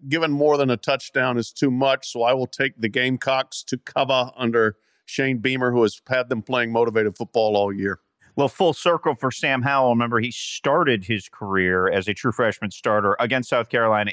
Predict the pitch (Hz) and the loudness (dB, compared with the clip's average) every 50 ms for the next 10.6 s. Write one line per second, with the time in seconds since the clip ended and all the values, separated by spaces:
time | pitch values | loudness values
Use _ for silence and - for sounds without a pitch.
0 | - - 131 127 113 - - - 113 104 104 98 95 95 90 _ _ _ _ _ | -4 -2 -2 -2 -2 -2 0 0 2 2 4 2 2 0 0 _ _ _ _ _
1 | _ _ _ _ - - 139 131 120 117 110 - - 120 104 110 107 104 101 95 | _ _ _ _ -2 0 2 2 4 2 0 0 -2 -2 0 0 0 0 0 -4
2 | - - - 117 117 110 101 113 113 104 - 123 113 110 104 _ - 110 104 98 | -6 -4 -2 0 0 0 0 -2 -2 -2 -2 0 0 0 0 _ -4 -2 0 2
3 | 98 98 95 95 92 92 - 101 101 98 95 95 95 92 90 87 _ _ _ - | 2 2 2 2 0 0 0 0 2 2 4 2 2 0 -2 -6 _ _ _ -20
4 | - - - _ _ _ _ _ _ _ _ _ _ _ _ _ _ _ _ _ | -20 -20 -20 _ _ _ _ _ _ _ _ _ _ _ _ _ _ _ _ _
5 | _ - 156 156 160 156 143 135 131 123 113 120 117 113 110 113 113 123 - 113 | _ -2 2 2 4 4 4 2 0 -4 -14 -18 -16 -16 -16 -16 -16 -12 -4 0
6 | 131 127 131 139 135 135 120 107 127 123 120 117 110 - 113 117 117 110 - 113 | 0 2 2 2 2 2 0 0 0 0 2 2 2 2 2 0 0 0 0 -4
7 | 104 98 110 107 - - 113 107 107 - - 110 - - 131 147 156 139 - 139 | -2 0 -2 -2 -2 -2 -2 -2 -2 0 0 0 0 0 0 0 -2 -2 -2 -2
8 | 117 113 117 117 110 - - 120 113 107 107 110 113 110 101 101 98 - 135 123 | -2 0 0 0 0 -2 -2 0 2 2 2 2 2 0 -2 -2 -2 0 0 0
9 | 120 123 - 113 104 110 113 110 104 92 110 104 104 110 - 107 101 - 104 104 | 0 0 -2 -6 -4 -2 -2 0 0 2 2 2 2 0 -2 -6 -10 -10 -2 0
10 | 107 101 95 _ - - 107 104 104 117 - | 0 0 0 _ -4 -4 -2 0 0 0 -2